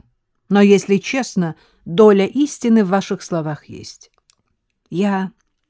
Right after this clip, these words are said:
не совсем понимаю, что вам от меня нужно», произнесла Ария. «Я приехала сюда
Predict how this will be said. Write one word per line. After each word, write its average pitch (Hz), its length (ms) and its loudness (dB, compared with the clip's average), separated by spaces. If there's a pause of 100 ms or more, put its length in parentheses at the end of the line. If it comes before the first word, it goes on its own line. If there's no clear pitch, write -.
(760)
не 196 120 0
совсем 190 440 -4
понимаю, 196 600 -4 (400)
что - 340 -4
вам 226 340 -2
от - 180 -8
меня 185 320 2
нужно», 165 600 0 (340)
произнесла 156 680 -6 (100)
Ария. 135 400 -14 (1040)
«Я 262 260 2
приехала 220 600 0
сюда 170 460 -4